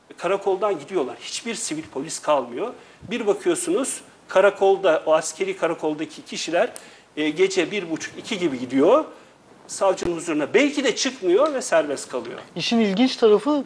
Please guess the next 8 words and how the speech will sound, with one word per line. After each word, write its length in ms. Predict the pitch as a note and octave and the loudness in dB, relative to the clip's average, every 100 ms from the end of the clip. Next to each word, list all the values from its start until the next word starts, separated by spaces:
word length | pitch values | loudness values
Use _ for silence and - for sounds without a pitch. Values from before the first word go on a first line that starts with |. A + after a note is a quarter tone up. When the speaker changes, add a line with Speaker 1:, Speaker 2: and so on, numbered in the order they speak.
| - | -6
Speaker 2:
şöyle 320 | - A3 G#3+ | 2 4 4
de 100 | F3+ | 2
bir 60 | D#3 | -2
konu 280 | E3+ E3 | -2 2
var. 220 | F3 C4+ - - - - - - | 4 2 0 -20 -20 -20 -18 -4
E, 380 | D#3+ E3 D#3+ D#3 D3+ D#3 D3+ D3+ - - - | 0 2 2 0 -4 -10 -10 -12 -14 -14 -8
tanıklar 460 | - F3+ D#3 A3 A#3 | -2 0 2 6 6
var. 360 | A3+ E3+ - | 6 4 0